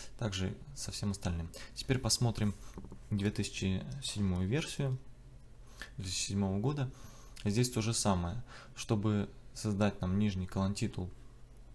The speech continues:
нумерацию страниц, переходим в раздел «Вставка», переходим в нижний колонтитул и здесь устанавливаем нумерацию страниц, которую нам нужно. Эм, ну,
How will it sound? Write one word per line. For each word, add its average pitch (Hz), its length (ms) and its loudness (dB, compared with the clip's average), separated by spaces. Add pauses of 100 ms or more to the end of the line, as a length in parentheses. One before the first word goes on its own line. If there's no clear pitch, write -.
(380)
нумерацию 104 540 6
страниц, 98 460 2 (340)
переходим 98 520 2 (140)
в 95 160 -2
раздел 90 380 2
«Вставка», - 640 0 (400)
переходим 95 440 2
в 98 40 6
нижний 92 280 4
колонтитул 139 680 0 (400)
и 101 160 2
здесь 101 340 0
устанавливаем 101 580 2
нумерацию 95 460 0
страниц, 123 380 0
которую - 340 0
нам 92 180 2
нужно. 123 360 2 (420)
Эм, 90 960 -2
ну, 113 120 -2